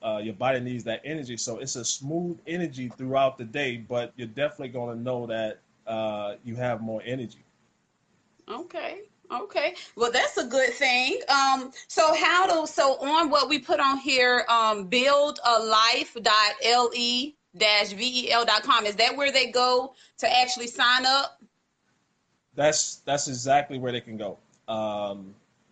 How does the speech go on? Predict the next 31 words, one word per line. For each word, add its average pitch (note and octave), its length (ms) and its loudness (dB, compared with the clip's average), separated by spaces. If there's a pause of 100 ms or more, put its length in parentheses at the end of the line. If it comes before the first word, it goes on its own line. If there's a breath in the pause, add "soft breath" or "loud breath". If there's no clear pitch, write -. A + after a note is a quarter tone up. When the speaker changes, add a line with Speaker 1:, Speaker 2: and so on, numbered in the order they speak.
(220)
Speaker 1:
like A#2+ 140 -6
I B2 40 -4
said, A#2+ 280 -6
I A2+ 60 -6
mean, A#2 220 -10
there's B2 220 -6
no B2+ 120 -6
fees B2+ 380 -8
or A#2+ 60 -8
nothing. B2 560 -6
We A#2 120 -12
don't, A#2+ 320 -6 (120)
we B2 100 -14
don't A#2 200 -8
charge B2 340 -2
you B2 80 -6
anything. B2 520 -6
And A2+ 280 -8
basically, D3 680 -6 (560 loud breath)
um, G#2 640 0 (520)
if A#2 160 -8
you're D#3+ 120 0
building C3 800 -4 (920)
a A#2 80 -8
company A#2+ 840 -6
that G#2+ 200 -6
you A2 100 -8
want A#2 260 -6
people A#2 280 -12
to G2+ 100 -12
trust, - 500 -6